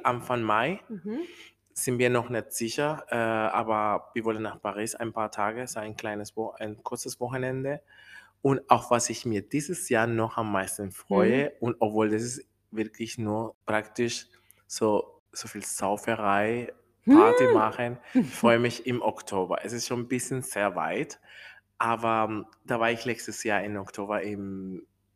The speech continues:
Speaker 1: bei meiner Mutter in Spanien.
Speaker 2: Ja.
Speaker 1: Und da war ich schon zehn Tage.
Speaker 2: Ja.
Speaker 1: Und es ist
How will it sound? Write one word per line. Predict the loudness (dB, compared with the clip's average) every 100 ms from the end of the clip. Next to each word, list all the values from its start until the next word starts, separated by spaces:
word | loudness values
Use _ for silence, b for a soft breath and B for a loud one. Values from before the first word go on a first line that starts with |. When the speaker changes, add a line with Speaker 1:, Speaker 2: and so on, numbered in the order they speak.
| _
Speaker 1:
bei | -4
meiner | -2 -2
Mutter | -2 -4 -6 -8 _ _ _ -12
in | -8 -6 -6 -6 -8
Spanien. | -2 0 0 -4 -4
Speaker 2:
Ja. | -2 -2 -4 -8 -6 -6 0
Speaker 1:
Und | 2
da | 4
war | 4
ich | 4
schon | 0 -4
zehn | -4 -2 -4
Tage. | 0 2 2 0 -10 _
Speaker 2:
Ja. | -6 -4 -2
Speaker 1:
Und | 0 2
es | 2
ist | 0